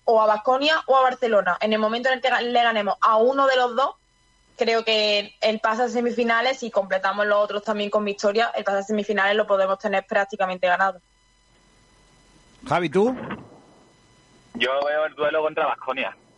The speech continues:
Speaker 3: Hay que, eh, porque la, perder contra Barcelona, él entra dentro, ¿no? De todo, de lo normal. Pero si queremos estar en la final a cuatro, hay que, hay que ganarle a Baskonia sí o sí.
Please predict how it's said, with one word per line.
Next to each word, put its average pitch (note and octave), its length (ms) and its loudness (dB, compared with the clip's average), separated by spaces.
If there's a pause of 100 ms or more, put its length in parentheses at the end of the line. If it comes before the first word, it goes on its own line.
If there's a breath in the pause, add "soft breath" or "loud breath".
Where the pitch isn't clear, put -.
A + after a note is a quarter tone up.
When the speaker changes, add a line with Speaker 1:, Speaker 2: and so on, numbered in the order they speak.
(360)
Speaker 3:
Hay A#2 180 -2
que, B2 600 2
eh, A2+ 60 -2
porque A#2 340 0
la, A2+ 600 0 (100)
perder B2 240 -2
contra D3 240 0
Barcelona, D3 800 0
él B2 320 -4 (240)
entra A#2+ 240 -2
dentro, A2+ 260 -4
¿no? B2+ 140 2
De B2+ 100 2
todo, A2 680 0 (600)
de A#2+ 80 0
lo B2 100 -2
normal. B2 420 -4
Pero A#2 540 0 (100)
si B2 80 -6
queremos B2 340 0
estar C#3 400 2
en C#3 120 -2
la C3+ 600 2
final C#3 260 -2
a C3+ 60 2
cuatro, D#3 420 4
hay C#3 100 2
que, C3+ 140 -8
hay B2+ 120 -2
que C3 80 -2
ganarle C3 300 -2
a B2+ 40 0
Baskonia C#3+ 540 -2
sí D3 80 -2
o C#3+ 80 4
sí. A2 200 -10